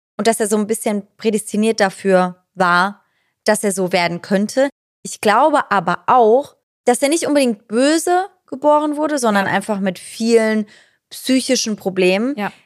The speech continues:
Speaker 1: die man auch in eine andere Richtung hätte lenken können, wenn es vielleicht bei ihm zu Hause anders ausgesehen hätte,
Speaker 2: Mhm.
Speaker 1: wenn der Schulpsychologe ihm vielleicht besser zugehört hätte. Also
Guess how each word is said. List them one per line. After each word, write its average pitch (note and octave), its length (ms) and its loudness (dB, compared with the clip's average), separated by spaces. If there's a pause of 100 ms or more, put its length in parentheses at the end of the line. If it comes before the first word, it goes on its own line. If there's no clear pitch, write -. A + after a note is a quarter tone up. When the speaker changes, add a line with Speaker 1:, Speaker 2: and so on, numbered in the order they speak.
(160)
Speaker 1:
die A3+ 80 -2
man C4 240 2
auch A3+ 200 2
in A3+ 140 -4
eine G3+ 80 0
andere B3 420 -2
Richtung G3 300 -6
hätte G3 220 -4
lenken F#3 320 -2
können, B3 440 -2 (320)
wenn G#3+ 200 2
es - 280 -6
vielleicht G#3 340 0
bei G#3 80 2
ihm G3 140 -4
zu F#3+ 200 -6
Hause F#3 240 2
anders F#3 260 -2
ausgesehen E3+ 540 -4
hätte, F3 400 0
Speaker 2:
Mhm. G#3 40 0 (400)
Speaker 1:
wenn G#3 420 2
der G3+ 220 4
Schulpsychologe G3+ 920 -2
ihm F#3 200 -6
vielleicht F#3 340 -2
besser F#3+ 300 -2
zugehört G3 560 -2
hätte. F#3 220 -4
Also F#3+ 200 0